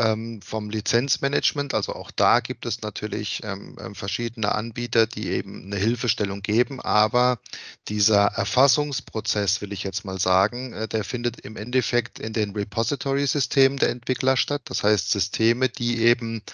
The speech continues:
zentral Artefakte, die genutzt werden sollen, ähm, speichern und zu diesen natürlich auch je nach Ausprägung und je nach Version und Edition der Produkte Informationen mitliefern, was haben wir denn für Nutzungsbedingungen, die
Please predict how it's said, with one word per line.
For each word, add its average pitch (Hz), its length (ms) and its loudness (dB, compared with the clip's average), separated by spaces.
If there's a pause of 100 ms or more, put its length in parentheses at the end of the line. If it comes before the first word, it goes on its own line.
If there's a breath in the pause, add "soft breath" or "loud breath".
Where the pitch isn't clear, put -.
(120)
zentral 104 640 4
Artefakte, 113 720 -2
die 113 120 -8
genutzt 110 440 -10
werden 104 440 -2 (160)
sollen, 120 540 2 (400 loud breath)
ähm, 113 460 0 (140)
speichern 135 640 2
und 120 260 -10
zu - 240 -6
diesen 131 420 -2
natürlich 120 500 -2
auch 123 420 2 (220)
je 101 340 2
nach 117 440 4 (160)
Ausprägung 131 760 4
und 107 220 -8
je 113 100 2
nach 101 400 2
Version 113 400 0
und 101 120 -6
Edition 131 500 -4
der 127 100 4
Produkte 123 560 0 (380 loud breath)
Informationen 117 720 0
mitliefern, 117 680 0
was 107 180 0
haben 104 160 -2
wir 107 80 2
denn 101 180 -2
für 98 120 -8
Nutzungsbedingungen, 101 920 -6
die 101 240 -2